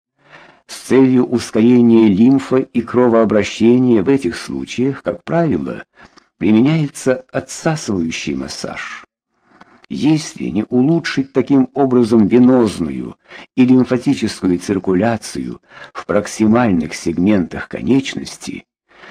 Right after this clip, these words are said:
то могут возникнуть затруднения для лимфы и кровообращения в периферических отделах повреждённой конечности.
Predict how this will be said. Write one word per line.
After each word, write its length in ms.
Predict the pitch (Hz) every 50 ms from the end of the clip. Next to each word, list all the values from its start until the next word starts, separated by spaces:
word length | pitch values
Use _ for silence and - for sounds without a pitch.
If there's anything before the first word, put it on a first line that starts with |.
| - - - - _ _ -
то 140 | - 123
могут 340 | 135 131 127 139 151 165 151
возникнуть 560 | 160 170 170 139 139 147 160 160 - 156 139
затруднения 920 | 135 147 139 139 139 135 117 107 104 120 143 147 151 147 147 147 143 143 - _
для 300 | - 92 95 104 123 131
лимфы 680 | 127 110 104 107 113 117 120 120 - - 143 151 156 -
и 80 | - 127
кровообращения 1300 | 120 - - 117 120 117 131 135 139 135 151 156 151 - - - 110 120 123 127 127 131 135 135 139 - _ _ - - - -
в 140 | - - -
периферических 1000 | - 113 120 135 143 135 - 147 131 120 120 120 - 123 - - 131 123 120
отделах 640 | - 123 110 95 87 85 104 113 117 117 127 120 -
повреждённой 800 | - 113 113 110 113 110 98 87 98 107 113 113 110 113 117 113
конечности. 880 | - 127 131 135 113 85 - - 71 69 - - - - - - -